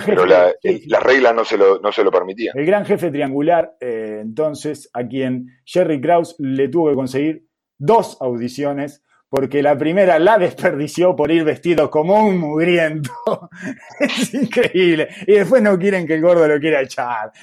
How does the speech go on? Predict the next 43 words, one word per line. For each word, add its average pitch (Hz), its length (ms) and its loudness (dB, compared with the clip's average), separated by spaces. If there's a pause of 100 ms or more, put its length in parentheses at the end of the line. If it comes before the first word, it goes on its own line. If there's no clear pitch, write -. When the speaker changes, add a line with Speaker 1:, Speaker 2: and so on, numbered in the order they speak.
Speaker 2:
¿No 208 160 4
ves 269 160 4
que 185 140 0
te 170 100 -4
tuve 190 180 4
que 156 120 0
decir 156 280 -4
cómo 180 360 -2
te 139 100 -8
tenía 156 260 -4
que 139 100 -2
vestir 135 340 0
para 147 80 0
conseguir 139 320 -4
el 139 100 -4
trabajo? 139 600 -2 (260)
No 247 160 -4
solo 185 340 0
te 151 100 -8
lo 147 160 -8
dije, 151 240 -2 (220)
Speaker 1:
<laughs> - 120 -10
Speaker 2:
sino 233 200 -4
que 202 140 0
te 196 220 0
hice - 260 0
venir 226 300 -2
dos 262 300 0
veces, 247 480 2
porque 170 240 -10
la 175 140 -8
primera 277 320 -16
vez 302 160 -4 (160)
lo 269 160 2
arruinaste. 233 1080 -4 (200)
Viniste 220 520 0
vestido 185 360 0 (100)
de 185 120 4
hippie 220 480 -4
mugriento 294 480 0
y 196 80 -4
te 196 140 -2
echaron. 156 760 -2